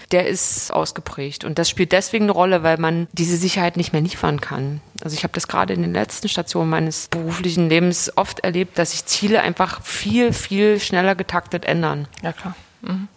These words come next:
Speaker 1: Und zwar, weil sie vom Markt getrieben sind, nicht so sehr vom Unternehmen selbst, dass man
Speaker 2: Mhm.
Speaker 1: sagt, „So, wir stellen jetzt mal irgendwie Zeitungen her und das machen wir jetzt hundert Jahre lang“, äh, sondern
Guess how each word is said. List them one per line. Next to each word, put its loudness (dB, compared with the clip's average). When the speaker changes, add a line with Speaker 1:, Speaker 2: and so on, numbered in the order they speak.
Speaker 1:
Und 0
zwar, 4
weil 6
sie -2
vom 4
Markt 4
getrieben -4
sind, -6
nicht 0
so -2
sehr 2
vom -6
Unternehmen 2
selbst, 2
dass -2
man 4
Speaker 2:
Mhm. 6
Speaker 1:
sagt, 0
„So, 0
wir 2
stellen 0
jetzt -4
mal 2
irgendwie -6
Zeitungen 2
her 2
und -2
das -4
machen -8
wir -2
jetzt -10
hundert -4
Jahre 0
lang“, 0
äh, 2
sondern 4